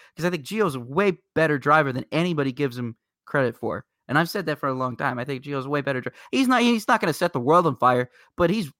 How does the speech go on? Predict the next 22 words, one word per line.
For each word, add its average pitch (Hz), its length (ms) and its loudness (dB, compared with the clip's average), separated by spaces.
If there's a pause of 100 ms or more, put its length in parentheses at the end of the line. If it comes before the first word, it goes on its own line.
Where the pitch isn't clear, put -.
(340)
you 185 120 2
know, 135 220 -2 (720)
he's 180 220 -6
not 233 100 0
gonna 165 100 -4
set 170 140 -6
the 165 60 -4
world 185 200 4
on 151 80 2
fire 160 220 4
in 131 80 0
F 135 160 -2
one. 160 240 2
But 135 80 0
I'm 170 100 4
saying 165 180 -2
if 127 100 -6
that 175 140 -6
guy 175 140 0
goes 143 280 -2
to, 143 120 -4
like, 117 240 -2